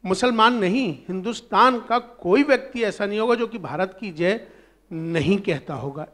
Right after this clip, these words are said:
ऐसी बात तो ये है कि सभी कहते हैं। पहली बात, जय विजय का उद्घोष है, जिसे भारत की जय हो, ये तो हम सब कहते हैं, इसमें कोई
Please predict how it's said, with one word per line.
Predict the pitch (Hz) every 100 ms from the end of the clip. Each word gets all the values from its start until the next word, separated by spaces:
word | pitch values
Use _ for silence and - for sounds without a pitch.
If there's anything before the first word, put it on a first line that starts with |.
| -
ऐसी | 202 233
बात | 208 202 208
तो |
ये | 220 196 190
है | 170 - - _ _ -
कि |
सभी | - 185 160 208
कहते | - 147 -
हैं। | 180
पहली | 175 151 147
बात, | 139 123 _ _ _ -
जय | 147 220 311 370 - - - _ _ -
विजय | 165 165 196
का | 190
उद्घोष | 160 151 156 202
है, | 415 - - _ _ _ _ _ _ _ _ _ _ _ 165
जिसे | 185 214 175 - 156
भारत | - 165 285 294
की | 269 247 320 - _ _ _ - 135
जय | 190 302
हो, | 214 170 294 - - _ _ _ _ _ _ _ _ _ _ -
ये | 226
तो | 359 453 440
हम | - 415
सब | - - 339 -
कहते | 339 311 359
हैं, |
इसमें | 370 208 233
कोई | 240 196 254 330 -